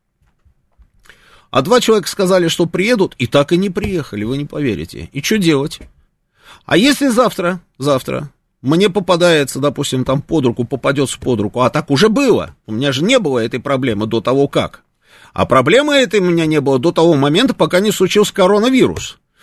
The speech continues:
Потому что как только случился коронавирус, парень, отличный парень у нас из Таджикистана, который был электриком по образованию, закончил там П Т У еще, или что он там, П Т У, по-моему, да, еще чуть ли не в советские времена, который вешал нам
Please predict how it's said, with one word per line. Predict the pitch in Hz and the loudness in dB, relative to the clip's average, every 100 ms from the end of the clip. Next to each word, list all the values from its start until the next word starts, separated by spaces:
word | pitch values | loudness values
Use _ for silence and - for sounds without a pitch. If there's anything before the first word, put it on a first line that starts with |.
| _ _ _ | _ _ _
Потому | 98 131 147 170 | -2 0 2 2
что | 170 | 2
как | 160 196 | 0 0
только | - 185 | 2 0
случился | 170 175 165 180 - | 0 -2 2 0 2
коронавирус, | 156 151 139 127 240 180 - _ | 0 0 0 0 0 0 -2 _
парень, | 269 254 202 170 | 2 4 2 0
отличный | 175 220 247 240 190 | -2 -4 -2 -2 -2
парень | 185 208 165 135 | 0 2 2 0
у | 139 | -2
нас | 143 143 | -2 -2
из | 165 - | -4 -2
Таджикистана, | 170 170 165 175 254 247 151 | -2 0 -2 0 0 0 -2
который | 156 151 156 143 | -4 0 0 2
был | 180 147 | 4 4
электриком | 156 190 202 - 135 143 131 | 4 2 0 -4 -6 -4 -2
по | 151 | -2
образованию, | 139 151 165 180 175 135 | 0 -2 0 0 0 -2
закончил | 139 135 160 - 101 | -2 -2 -4 -4 -4
там | 123 | -4
П | 135 185 | 0 0
Т | 254 | 2
У | 247 240 | -2 -2
еще, | 139 - 131 | -2 -4 -8
или | 110 135 135 113 120 117 | -6 -4 -2 -4 -6 -8
что | - 160 | -6 -4
он | 139 | -4
там, | 110 | -4
П | 104 214 | -4 -2
Т | 220 | 2
У, | 185 | 2
по-моему, | 117 117 104 92 | 2 -2 -4 -4
да, | 110 | -2
еще | 107 113 120 | -4 -4 -8
чуть | - 127 | -10 -10
ли | 127 | -6
не | 127 | -6
в | 117 | -6
советские | 127 117 - 123 | -4 -6 -6 -6
времена, | 117 139 156 175 190 - - - - | -4 -4 -4 -6 -8 -16 -18 -18 -8
который | 120 151 147 | -2 2 4
вешал | 139 175 - 139 | 2 0 0 0
нам | 135 123 | 0 -2